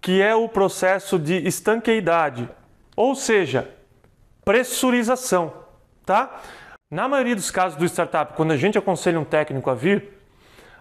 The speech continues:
a estanqueidade já foi feita, tá?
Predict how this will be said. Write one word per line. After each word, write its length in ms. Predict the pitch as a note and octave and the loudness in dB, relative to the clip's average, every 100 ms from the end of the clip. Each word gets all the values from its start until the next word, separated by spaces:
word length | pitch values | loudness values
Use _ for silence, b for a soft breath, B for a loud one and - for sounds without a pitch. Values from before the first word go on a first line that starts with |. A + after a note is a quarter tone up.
| B | B
a 140 | E3+ | -2
estanqueidade 1040 | F#3 - A3+ B3+ G#3+ E3 C#3+ F3+ E3+ B2+ C#3 | -2 0 0 2 2 2 2 2 0 -4 -4
já 220 | B2+ F#3+ | -2 -2
foi 240 | - A3 | 0 -2
feita, 440 | G#3+ F3 C3+ - G#2 _ _ _ - | 0 -2 -2 -6 -16 _ _ _ -4
tá? 240 | C#3+ | -2